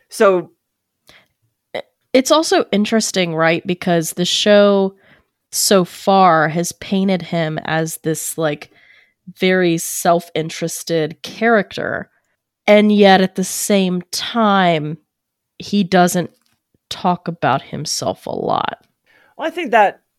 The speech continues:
Speaker 1: speaks
Speaker 2: Just
Speaker 1: to the
Speaker 2: interesting.
Speaker 1: narcissism, right? Like, I, I think that speaks to the narcissism that, like, he doesn't have to talk about himself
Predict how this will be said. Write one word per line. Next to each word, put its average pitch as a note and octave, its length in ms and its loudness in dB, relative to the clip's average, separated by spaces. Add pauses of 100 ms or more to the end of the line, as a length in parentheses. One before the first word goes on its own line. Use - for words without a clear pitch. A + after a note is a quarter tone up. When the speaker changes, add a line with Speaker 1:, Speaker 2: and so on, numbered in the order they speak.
(160)
Speaker 1:
speaks F3+ 360 -10
Speaker 2:
Just D#4 200 4
Speaker 1:
to D3+ 60 -6
the F#3 60 4
Speaker 2:
interesting. C#3+ 460 0
Speaker 1:
narcissism, - 460 -14 (600)
right? E3+ 260 2
Like, F3 220 -2 (540)
I, G#3 180 4
I A3 60 -2
think C4 180 -8
that D4 120 2
speaks B3+ 240 -10
to - 80 -16
the A3 80 -2
narcissism C#3+ 760 -6 (300)
that, D#3+ 160 0
like, D#3+ 260 -4 (220)
he A#3+ 160 -8
doesn't B3+ 400 0
have - 380 -6
to - 100 -10
talk - 320 -6
about C#3+ 260 -4
himself B2+ 720 -10